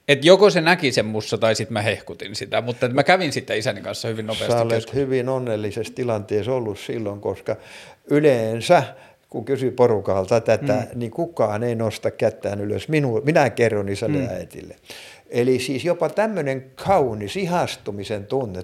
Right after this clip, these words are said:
Speaker 2: todella ihana tunne ja kaunis tunne. Ainakin minä ja minun perheessä ainakin, niin pidettiin visusti salasta. Viimeiseksi sitä nyt on sisälle äidille uskaltanut.
Speaker 1: Joo, ja kyllä mä senkin muistan, että munkin tapauksessa se isän suhde on ollut siihen semmonen leikikkää-, leik-,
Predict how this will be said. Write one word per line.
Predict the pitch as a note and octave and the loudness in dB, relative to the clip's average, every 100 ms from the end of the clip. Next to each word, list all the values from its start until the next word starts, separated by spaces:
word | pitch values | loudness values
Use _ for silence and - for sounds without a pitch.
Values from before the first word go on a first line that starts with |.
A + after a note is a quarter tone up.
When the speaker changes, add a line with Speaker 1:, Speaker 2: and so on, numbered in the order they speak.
| - | -4
Speaker 2:
todella | E3 C#3+ C3+ | 0 2 2
ihana | G#3 D#3+ C#3+ G#2+ G#2+ | 2 0 0 -2 -6
tunne | G2 F#3 F#3+ A2 | -4 -2 0 0
ja | A2 | 0
kaunis | G2+ D3+ A2 F#2+ - | 2 2 0 -4 -8
tunne. | - A2+ F2+ E2+ - - - - _ _ - | -6 -6 -6 -12 -16 -18 -20 -20 _ _ -4
Ainakin | G#2+ G#2+ G2+ A2 | -2 -2 -4 -6
minä | A2+ C#3 F3+ G3 A2+ | -2 0 2 2 2
ja | G#2 G#2+ | -2 -2
minun | D#3+ F3+ C#3 | 0 0 0
perheessä | G#2 F#2 G2+ - A#2 | -4 -4 -8 -2 0
ainakin, | B2+ A2+ - G#2 | 0 -4 -6 -6
niin | A2 | -6
pidettiin | A2 A#2 G#2 - C3+ A#2+ | -4 0 0 0 -4 -2
visusti | F#3+ B3 A#3+ G#3 - - F2 | 0 0 2 2 0 -8 -8
salasta. | - G2 F#2 - G#2+ G2+ | -6 -6 -6 -6 -4 0
Viimeiseksi | F#3+ F3+ G#2+ A2 - | 0 0 -4 -4 -6
sitä | A#2+ B2 | -4 -2
nyt | A#2+ A#2 | -2 -4
on | A#2+ | -4
sisälle | A#2+ C3+ A#2+ A2+ | -2 -4 -2 -2
äidille | A2 G#2 F#2+ | -2 -4 -8
uskaltanut. | F#2+ - F#2 | -8 -10 2
Speaker 1:
Joo, | D3+ E3 | 8 8
ja | E3+ | 8
kyllä | D#3+ D3+ | 6 4
mä | C#3 C3+ | 4 2
senkin | D#3 D3+ | 0 -2
muistan, | C#3+ C#3 C3+ C3+ | 0 0 0 0
että | C3 C3+ | 0 -2
munkin | C#3 C#3 B2 | 0 0 0
tapauksessa | A#2 B2 A#2+ B2 - | 4 2 2 -4 -2
se | A2+ C3 | -2 -2
isän | B2+ C3 B2+ B2 | 0 4 4 4
suhde | C#3+ C3+ A#2 | -2 2 2
on | A2+ | 2
ollut | A2+ | -2
siihen | - A#2 A#2+ | -4 -2 -2
semmonen | A#2 A#2+ C3 | -2 0 4
leikikkää-, | C3+ A#2+ - - A2+ C3+ | 4 2 -6 -4 -2 4
leik-, | D3 C3+ | 2 2